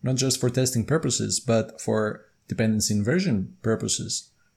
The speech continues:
right? Because you don't want your component to depend directly on a specific storing mechanism like user defaults. So in this case, maybe you can hide it behind a protocol and then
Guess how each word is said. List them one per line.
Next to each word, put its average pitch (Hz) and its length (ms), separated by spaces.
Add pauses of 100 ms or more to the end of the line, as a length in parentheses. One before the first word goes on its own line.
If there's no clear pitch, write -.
(140)
right? 110 340
Because 117 720
you 120 120
don't 120 220
want 120 300
your 113 100
component 110 760
to 117 140
depend 113 600 (500)
directly 113 880 (560)
on 113 80
a 113 40
specific 117 800 (300)
storing 113 560
mechanism 104 600 (340)
like 101 240
user 101 200
defaults. - 640 (600)
So 104 520 (600)
in 113 60
this 113 140
case, 143 360
maybe 123 240
you 117 180
can 113 180
hide 123 240
it 113 120
behind 110 280
a 107 40
protocol 117 720 (760)
and 113 200
then 110 400